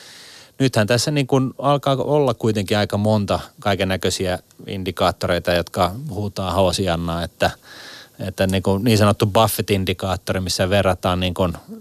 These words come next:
maan B K T-lukua, ää, yritysten markkina-arvoon, niin sen tekee historiallista ennätystä. Se on korkeammalla tasalla kuin I T-buumin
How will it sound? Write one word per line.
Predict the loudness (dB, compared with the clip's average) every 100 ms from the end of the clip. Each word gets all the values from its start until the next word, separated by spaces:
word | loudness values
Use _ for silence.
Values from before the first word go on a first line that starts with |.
| -6
maan | 0 2 2
B | 2
K | 0 0 -2
T-lukua, | 0 -2 -2 -2 0 0 0 -10 -16 -16 _ -2
ää, | 0 0 -2 -10 -20 _ _ _ _ _ -18 -10 0
yritysten | 2 4 0 -2 0
markkina-arvoon, | 2 2 0 -2 0 0 0 0 -2
niin | -2
sen | -4 -2
tekee | -2 0 2 2 0 -14 -20 -20 -20 -20 -18 0
historiallista | 2 4 4 2 2 -2 0
ennätystä. | 4 4 4 0 0 -4 -6 -6
Se | -6
on | -4
korkeammalla | -2 -2 -2 -2 -4
tasalla | -2 -2 0 -4 -4
kuin | -8 -6
I | -6
T-buumin | -4 -6 -4 -6 -4 -6